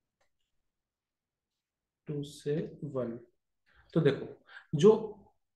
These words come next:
heat energy है अब second guess में, वो कितनी है, Minus के three joule, minus के थ्री joule। देखो, अब जो मैं एनर्जी लिखूंगा, जो internal energy होगी, वो बाद वाली minus पहले वाली होगी, मतलब ये हो गया बाद वाला process,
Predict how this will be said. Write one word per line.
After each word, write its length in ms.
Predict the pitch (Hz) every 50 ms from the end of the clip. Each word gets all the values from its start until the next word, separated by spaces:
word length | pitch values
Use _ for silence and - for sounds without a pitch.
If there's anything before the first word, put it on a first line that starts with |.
| _ -
heat 440 | - - - - 185 220 240 208 214
energy 400 | 185 180 175 175 170 180 190 170
है 60 | 160
अब 100 | 156 160
second 360 | - - 165 165 185 185 165
guess 180 | 165 151 - -
में, 60 | 170
वो 60 | 175
कितनी 260 | 170 170 170 - 190 190
है, 60 | 180
Minus 300 | 165 151 147 147 143 -
के 100 | - 185
three 280 | 175 - - 135 127
joule, 320 | 123 123 117 113 110 113 120 - _ _ _ _ _ _ _ _ _ -
minus 240 | 135 131 135 131 -
के 80 | 175
थ्री 240 | 165 165 - 135 127
joule। 180 | 120 117 110 110 123 - - - - - - - _ _ -
देखो, 180 | 233 220 294
अब 400 | 294 - - - - 202 202 202
जो 120 | 202 226 247
मैं 200 | 254 262 254 -
एनर्जी 380 | 185 170 170 180 180 180 202
लिखूंगा, 420 | 185 185 180 - - 190 156 143 139
जो 180 | 147 180 185
internal 320 | 170 165 160 160 170 175 185
energy 300 | 175 165 160 160 156 165
होगी, 520 | - 143 135 135 147 185 226 220 - - - - _ _
वो 60 | 196 175
बाद 240 | 151 151 151 175
वाली 220 | 190 190 202 202 208
minus 320 | 202 202 190 196 202 208
पहले 240 | - - 190 196 202
वाली 240 | 202 208 208 202 202
होगी, 320 | 202 196 196 208 208 202
मतलब 360 | 175 160 165 185 185 180 165 - _ _ _ _ _ _ _ _ -
ये 140 | 151 151
हो 120 | 156 160 160
गया 100 | 175 170
बाद 220 | 160 147 143 151
वाला 200 | 160 165 170 180
process, 380 | 170 - 175 160 - 196 202